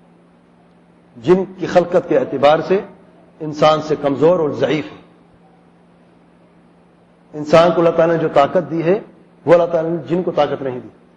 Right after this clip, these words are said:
اور جو جن کی پاس طاقت وہ انسان کے پاس نہیں ہے، لیکن مضبوطی کی طاقت اور بڑھائی کی طاقت انسان میں ہے، جن میں نہیں ہے۔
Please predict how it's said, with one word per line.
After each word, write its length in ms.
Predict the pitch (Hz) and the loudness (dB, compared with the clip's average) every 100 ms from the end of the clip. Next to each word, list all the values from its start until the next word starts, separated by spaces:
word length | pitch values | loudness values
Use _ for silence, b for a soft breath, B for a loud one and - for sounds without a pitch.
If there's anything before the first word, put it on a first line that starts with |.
| _ - | _ 2
اور 120 | 180 | 2
جو 120 | 220 | 2
جن 240 | 175 214 240 | 2 0 0
کی 100 | 247 220 - | 0 -2 2
پاس 180 | 208 208 | 0 0
طاقت 160 | 220 | -2
وہ 60 | 220 | -2
انسان 260 | 190 185 | 2 0
کے 80 | 170 | 0
پاس 240 | 170 139 143 | 2 0 0
نہیں 160 | 127 | -8
ہے، 80 | 113 b b | -10 b b
لیکن 300 | 156 185 240 247 - - - _ _ _ _ _ _ _ _ _ _ _ _ _ _ - | 2 2 2 -4 -10 -18 -20 _ _ _ _ _ _ _ _ _ _ _ _ _ _ 2
مضبوطی 480 | 175 151 190 208 226 | 4 4 0 -2 -4
کی 100 | 208 | 0
طاقت 380 | 175 170 196 190 - - _ _ _ _ - | 2 2 -4 -8 -18 -20 _ _ _ _ 0
اور 200 | 175 170 | 0 2
بڑھائی 300 | 170 175 202 | 4 4 2
کی 100 | 202 | 0
طاقت 260 | 190 185 | 0 0
انسان 280 | 175 180 180 | -2 2 2
میں 100 | 185 | 2
ہے، 40 | 143 | 0
جن 140 | 151 | -4
میں 80 | 131 | -6
نہیں 140 | 117 | -8
ہے۔ 100 | 110 | -12